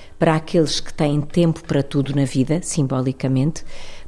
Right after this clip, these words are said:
para aqueles que se consideram de facto a meio da vida e que, eh, têm tempo para tudo, mas já não têm tempo para perder tempo.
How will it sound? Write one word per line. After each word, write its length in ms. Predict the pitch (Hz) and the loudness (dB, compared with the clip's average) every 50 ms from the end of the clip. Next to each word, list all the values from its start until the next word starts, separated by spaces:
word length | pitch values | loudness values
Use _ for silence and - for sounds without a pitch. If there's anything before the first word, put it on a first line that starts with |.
| - | 2
para 140 | - - 165 | 4 6 6
aqueles 420 | 165 165 - - 185 165 156 - | 4 4 4 2 2 4 2 0
que 140 | - - - | -2 -4 -4
se 100 | - - | -6 -4
consideram 720 | - - 185 170 156 - - 175 156 185 185 180 165 160 160 | -2 0 2 2 2 2 0 0 2 2 2 2 2 0 -2
de 120 | 156 - | -2 -4
facto 420 | - - - 170 160 - - - | -4 -2 -2 -2 -2 -2 -2 0
a 40 | 160 | 2
meio 220 | 156 165 175 175 160 | 4 4 4 4 4
da 120 | 165 165 | 2 2
vida 420 | 147 147 156 139 127 139 131 135 - - - - - - - - - | 2 2 0 0 0 0 -2 -4 -6 -8 -12 -14 -14 -14 -12 -2 2
e 120 | 180 160 | 2 2
que, 420 | - - - - 190 180 170 160 156 - - - - - - | 2 0 2 4 6 6 6 4 2 -2 -10 -18 -20 -2 2
eh, 240 | - 156 156 147 143 | 4 6 6 6 4
têm 340 | 143 - - 185 180 180 175 | 4 4 6 8 8 8 8
tempo 320 | 175 - 196 185 - - | 8 6 6 6 4 2
para 200 | - 185 170 165 | 4 6 6 6
tudo, 340 | 165 - 180 165 151 135 147 | 6 4 2 2 2 4 4
mas 180 | 156 160 165 | 6 6 6
já 160 | 147 160 180 170 | 6 6 4 6
não 220 | 170 165 165 165 | 6 4 4 4
têm 340 | 160 185 170 165 156 156 151 | 4 4 4 6 6 6 6
tempo 380 | 151 - 170 160 147 - - | 4 4 4 4 2 0 -2
para 160 | - - 147 143 | -2 0 0 2
perder 320 | - 156 135 135 131 123 | 2 2 2 2 2 2
tempo. 420 | - - 135 135 156 165 - - | 0 0 0 0 0 -2 -4 -10